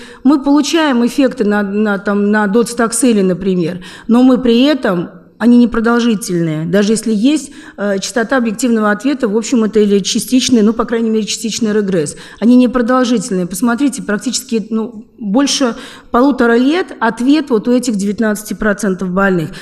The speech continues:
То, в общем, это, конечно, очень такой достаточно серьёзный прорыв. При этом медиана времени до достижения у этих пациентов, она тоже,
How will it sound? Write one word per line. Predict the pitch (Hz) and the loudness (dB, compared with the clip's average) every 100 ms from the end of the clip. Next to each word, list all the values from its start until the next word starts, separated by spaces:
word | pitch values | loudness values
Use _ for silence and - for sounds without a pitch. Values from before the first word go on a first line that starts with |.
| - - | -12 -4
То, | 214 | -2
в | |
общем, | 285 - 226 | 0 2 0
это, | 233 220 | 0 0
конечно, | 226 233 240 233 | 2 2 2 -2
очень | 214 214 226 208 | -4 -4 -4 -4
такой | 208 - 233 214 - - 196 | -4 0 0 0 -6 -12 -6
достаточно | 214 208 240 - 240 214 | -4 -2 -4 -4 -6 -6
серьёзный | 214 240 247 226 196 185 | -2 0 2 2 0 -4
прорыв. | 202 190 175 170 - | -4 -2 -2 -6 -2
При | 262 | 0
этом | 285 262 247 | 0 2 2
медиана | 220 262 240 226 | 2 0 0 -2
времени | 226 240 226 | 0 0 0
до | 196 | -2
достижения | 202 220 - 247 277 370 320 220 | -4 -6 -4 -4 -2 2 2 2
у | |
этих | 208 196 - | -2 -6 -10
пациентов, | 208 240 202 180 214 | -6 -2 -2 -4 -4
она | 214 233 | -4 -2
тоже, | 294 254 214 | -2 -2 -2